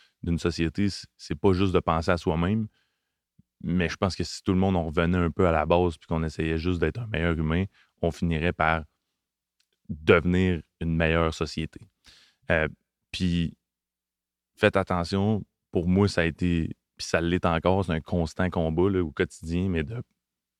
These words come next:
de, je veux que les gens avec qui je suis soient bien. J'ai choisi d'avoir des relations avec ces gens-là, j'ai envie qu'ils soient bien, mais le danger là-dedans, la ligne est,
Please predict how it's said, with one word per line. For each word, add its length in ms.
de, 260
je 180
veux 400
que 400
les 180
gens 240
avec 240
qui 140
je 80
suis 520
soient 340
bien. 460
J'ai 160
choisi 580
d'avoir 240
des 160
relations 300
avec 120
ces 140
gens-là, 400
j'ai 100
envie 320
qu'ils 120
soient 180
bien, 300
mais 120
le 80
danger 320
là-dedans, 440
la 160
ligne 300
est, 300